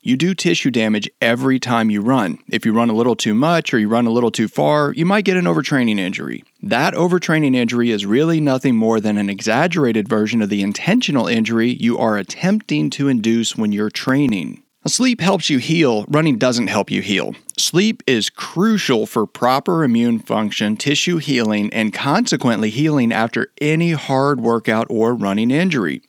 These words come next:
Sleep disturbances reportedly occur in one-third of the U S population. Problems with sleep are so pervasive and detrimental that the Centers for Disease Control has declared insufficient sleep as a public health problem. Now, what may surprise you is that elite athletes have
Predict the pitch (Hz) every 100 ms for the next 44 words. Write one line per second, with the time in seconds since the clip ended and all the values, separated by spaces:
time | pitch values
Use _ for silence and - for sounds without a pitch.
0 | _ _ - - 226 233 - 135 127 123
1 | 120 120 - 123 123 113 107 - 131 113
2 | 98 98 127 165 185 - - 139 127 104
3 | 92 110 104 104 113 110 104 - 107 107
4 | 107 101 104 - 82 71 - _ _ -
5 | 190 220 208 156 - 160 151 - - 160
6 | 190 202 170 143 156 170 170 135 127 147
7 | 135 139 156 170 135 110 - 170 180 196
8 | - 143 117 101 143 202 170 120 - 110
9 | 98 101 120 110 104 - - 160 151 110
10 | - - 143 190 208 175 156 165 147 120
11 | 110 107 - 113 110 - 110 104 101 -
12 | 131 127 - 98 98 73 73 - _ _
13 | - 131 185 190 262 - - 185 185 151
14 | 131 123 123 127 117 185 - 143 147 160
15 | 139 120 117 127